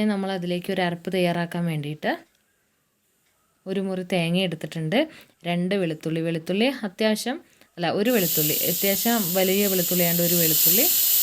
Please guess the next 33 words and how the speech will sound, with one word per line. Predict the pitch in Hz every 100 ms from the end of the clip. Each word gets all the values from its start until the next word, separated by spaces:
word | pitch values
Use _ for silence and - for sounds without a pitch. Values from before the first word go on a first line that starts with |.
| -
ഒരു | 285 220
ചെറിയ | 233 220 233
പീസ് | 220 185 - 175
ഇഞ്ചി, | 165 160 202 320 -
ഒരു | 190 208
ചുവന്നുള്ളി | 175 160 156 165 160
എടുത്തിട്ടുണ്ട്. | 147 - 151 151 160
ദേ | 175 - - - -
നമ്മളിത് | 196 202 190 196
വിസിലടിക്കുമ്പോൾ | 190 - 196 180 160 170 156
കണ്ടോ | 156 151 175 196
ഒരു | 190 226 214 - - -
ശകലം | 180 175 185 202 196
പോലും | 160 156 185 190
ഇതിൻ്റെ | 175 170
ഉള്ളിലുള്ള | 160 175 165 165 185
പയറായിട്ട് | 175 165 185 170 160
പോലും | 160 156 240 254 - - 190
ഒട്ടും | 185 202 180
തന്നെ | 170 208
സ്പ്രെഡ് | - 185 175 170
ചെയ്ത് | 196 165 196 359 - _ _ _
അതിൻ്റെ | 185 196 190
ഉള്ളിൽ | 175 175
നിന്ന് | 175 175
ഇങ്ങനെ | 165 208
സ്പ്രെഡ് | 226 - 180 175
ചെയ്ത് | 190 180 180
ഒഴുകുന്നില്ല. | 170 185 180 156 143 135 - - _ 175
അതാണ് | 170 175 175
ശ്രദ്ധിക്കേണ്ടത്. | 208 196 160 156 170 156 156 240 311 - -
അതിനാണ് | 170 175 170 165
നമ്മൾ | 160